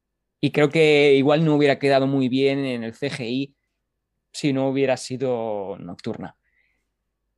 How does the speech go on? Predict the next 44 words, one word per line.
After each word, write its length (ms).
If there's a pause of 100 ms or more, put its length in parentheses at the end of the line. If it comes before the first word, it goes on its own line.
(340)
Pero 180
está 180
muy 140
guay. 200
O 540
sea, 180
me 120
parece 280
que, 340
que 100
está 480 (340)
muy, 760
muy, 220
muy 160
guay. 460
Y, 600
y 120
además 260
es 120
que, 260 (420)
ojo 260
los 160
guionistas, 440
porque 280
controlan 580 (1200)
todos 340
los, 540
eh, 100
personajes, 580
porque 200
tenemos 320
por 100
un 80
lado 160
que 60
ellos 200
están 280
luchando, 460
pero 280
por 140
el 80
otro 180
también 240
tienen 360